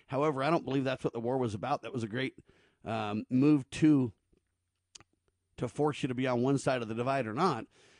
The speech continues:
Uh, but it was more about states' rights. It was more about self-determination as a sovereign state. And a lot of sovereignty for states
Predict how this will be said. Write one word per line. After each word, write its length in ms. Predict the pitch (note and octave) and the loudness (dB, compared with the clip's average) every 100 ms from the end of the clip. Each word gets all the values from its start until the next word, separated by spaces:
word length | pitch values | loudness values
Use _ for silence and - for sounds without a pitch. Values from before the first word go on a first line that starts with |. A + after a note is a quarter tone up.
| - | -10
Uh, 220 | - D3 | -4 -2
but 120 | C#3 D#3 | 0 0
it 80 | |
was 100 | D3+ | 0
more 160 | D3+ G3 | 2 4
about 280 | E3 D3 - | 2 -2 -2
states' 320 | D#3+ C#3+ - | -4 -4 -4
rights. 460 | D3 E3+ B2+ - - | -4 -4 -6 -10 -12
It 80 | |
was 140 | A2+ A#2+ | -6 -2
more 180 | D3 F3 | 0 0
about 340 | C#3 C3 B2+ _ _ _ _ _ _ _ - | 0 -2 -4 _ _ _ _ _ _ _ -4
self-determination 1080 | - D#3 - B2 - D3 C3 D#3 - F2 - _ _ _ _ _ - | 0 0 0 -6 0 0 0 -2 -2 -6 -10 _ _ _ _ _ -4
as 200 | C3+ C3 | -2 -2
a 80 | B2+ | -2
sovereign 520 | D3 C3+ C3 B2 G#2+ _ | 0 0 0 0 -2 _
state. 380 | - - E3+ - | -10 -4 -4 -4
And 100 | A2+ | -6
a 40 | |
lot 200 | B2+ D#3+ | -4 -2
of 80 | E3 | -4
sovereignty 540 | - D3 E3 C#3 B2+ A#2 | -4 -4 -2 -4 -6 -8
for 120 | A2 | -8
states 380 | - E3 A#2 | -4 -4 -6